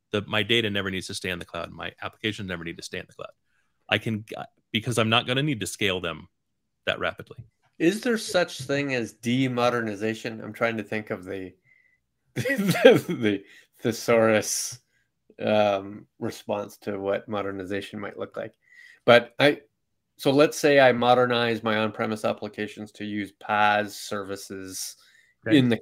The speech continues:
Speaker 2: cloud. And now I have felt that I think I can be more efficient and effective on-premise. <laughs> Do I now need to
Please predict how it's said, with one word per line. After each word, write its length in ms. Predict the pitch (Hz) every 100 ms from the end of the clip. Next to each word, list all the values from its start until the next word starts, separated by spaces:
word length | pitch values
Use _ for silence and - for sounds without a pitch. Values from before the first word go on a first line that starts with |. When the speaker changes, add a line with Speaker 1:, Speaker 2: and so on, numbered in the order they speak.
| -
Speaker 2:
cloud. 480 | 101 101 98 95 - _ _ _ _ _ _ _ _ -
And 140 | 113
now 360 | 117 120 120 120
I 120 | 117
have 200 | 113 110
felt 420 | - 110 110 -
that 360 | 113 107 104 -
I 200 | 110 107
think 300 | 101 117 104
I 100 | 110
can 160 | 107 104
be 80 | 101
more 200 | 101 101
efficient 680 | - 110 107 - 110 101
and 180 | - 107
effective 640 | 98 107 107 - 104 101 - _ -
on-premise. 760 | 107 101 104 101 98 - - - _ _ _ _ _ _ _ _ _ _
<laughs> 180 | - 640 - - - _ _ _ _ _ _ _ - -
Do 120 | 120
I 120 | 113
now 320 | 113 107 113
need 300 | 113 113 110
to 340 | - 113 101